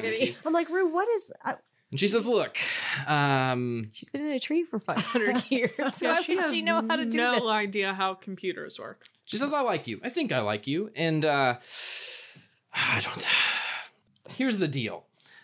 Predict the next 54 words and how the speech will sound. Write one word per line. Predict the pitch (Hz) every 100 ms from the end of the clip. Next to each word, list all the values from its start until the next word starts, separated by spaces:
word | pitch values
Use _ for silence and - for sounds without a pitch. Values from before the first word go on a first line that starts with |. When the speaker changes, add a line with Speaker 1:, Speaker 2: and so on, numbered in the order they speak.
| -
Speaker 2:
Um, | 143 139 131 -
I | 185 247
need, | 208 202 254 175 104 -
I | 117
need | 139 165 143
what's | 135 131
under | 131
that | 117 123 -
fucking | - - 139
house. | - - - - - -
I |
really | 127 208 262 240
need | 185 156
it. | 87 - - - -
So, | - 180 156 151 139
uh, | 135
as | 123 165
long | 247 233
as | 180 151
the | 131
three | 180 190
of | 165
you | 147
are | 120
there, | 104 120 123 123 123 117
uh, | 104 98 85 -
you | - 107
know, | 92 - _ _ _ _
hovering | - 139 131 127 127
on | 120 117
it, | 117 117 -
whatever | 107 117 120 113
the | 101
fuck | 135 -
it | 120
is | 117 113
you |
do | 113 131
with | 135 135
your | 123
time, | 147 131 131 123 - - - -
uh, | 127 127 -
I | 208
can't | 226 285 -
get | - 180
it. | 113 - -
I | 147
can't | 143 285 -
get | 269 170
what | 143
I | 120
need. | 110 104 131 196 -
And, | 131 135 135 135
uh, | 139 135 131